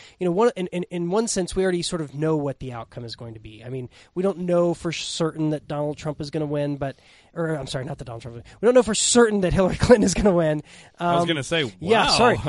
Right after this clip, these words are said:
Speaker 1: No,
Speaker 2: that's an
Speaker 1: yes.
Speaker 2: interesting
Speaker 1: Yeah, no,
Speaker 2: take.
Speaker 1: yeah, Donald Trump is gonna win. No. Uh, no, quite the, quite the opposite. It looks, you know, even, even Nate Silver, who has given, um, Trump his best chances, I think this mor-,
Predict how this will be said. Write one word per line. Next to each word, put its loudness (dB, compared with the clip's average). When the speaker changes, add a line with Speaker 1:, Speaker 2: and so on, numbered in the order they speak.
Speaker 1:
No, 10
Speaker 2:
that's 8
an 4
Speaker 1:
yes. 4
Speaker 2:
interesting -4
Speaker 1:
Yeah, 4
no, 4
Speaker 2:
take. -4
Speaker 1:
yeah, 0
Donald -2
Trump -2
is -10
gonna -4
win. -2
No. -4
Uh, 4
no, 2
quite 0
the, 0
quite 0
the -2
opposite. -8
It -14
looks, 2
you -4
know, 2
even, -2
even -2
Nate -2
Silver, -4
who -6
has -10
given, -6
um, -12
Trump -4
his -8
best -6
chances, -10
I -16
think -10
this -10
mor-, -8